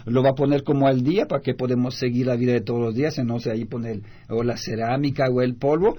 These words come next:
y lo mete bien y al final nos mete las huellas para que quede muy bien. Y todo esto fu-, es un proceso de sanación.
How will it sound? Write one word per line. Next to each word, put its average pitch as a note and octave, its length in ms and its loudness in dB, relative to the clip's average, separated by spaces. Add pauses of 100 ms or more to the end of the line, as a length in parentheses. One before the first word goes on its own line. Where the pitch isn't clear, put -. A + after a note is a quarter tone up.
(220)
y B2 100 -2
lo B2 120 4
mete C#3+ 300 0
bien F3 260 0
y F3 60 -4
al C#3 80 0
final D3 360 -2 (520)
nos B2 240 -2
mete C3+ 240 0
las C#3 160 2
huellas C#3+ 300 2
para C#3+ 120 -2
que C3+ 140 -2
quede C#3+ 220 2
muy C#3 220 0
bien. C3+ 440 -2 (360)
Y B2+ 180 0
todo D3 240 2
esto D#3+ 200 -2
fu-, D#3 220 -6
es C#3+ 180 0
un D#3 100 2
proceso C#3 540 0
de C3 140 2
sanación. A#2+ 680 -4